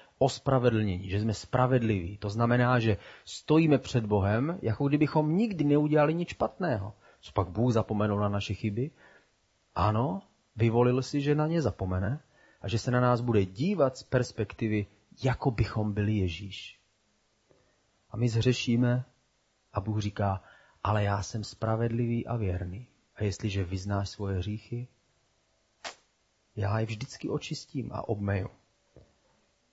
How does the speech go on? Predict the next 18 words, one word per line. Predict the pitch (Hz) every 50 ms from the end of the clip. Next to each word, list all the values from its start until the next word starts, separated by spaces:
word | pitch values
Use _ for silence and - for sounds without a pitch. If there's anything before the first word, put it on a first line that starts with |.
| _ _ _ _ _ _ _ -
Neexistuje | 120 - - 120 101 117 117 - - - 131 127
nic, | 127 131 147 175 202 - -
co | - - 139
by | 131 127
mohlo | 120 113 110 107 101 95
stát | - - - 98 101 104 98 - - -
mezi | 104 107 95 98 95
námi. | 92 90 87 85 85 90 90 - _ _ _ _ _ _ _ _ _ _ _ _ _ _ _ _ _ _ _ _ - _ -
A | 107
v | -
posledním | - 151 - - 233 226 202 170 139 127
verši, | 123 101 104 113 113 104 - - 160
který | - - 120 113 113 107 - - _ _ _ _ _ _ _ _ _ _ -
tady | - 113 110 110
mám | 110 107 107 107 104 101 110 - - - - 92
v, | - - - - - - - _ - - _ _ -
v | 80 - - - _
téhle | - 101 101 101 98 104 104 95 85 85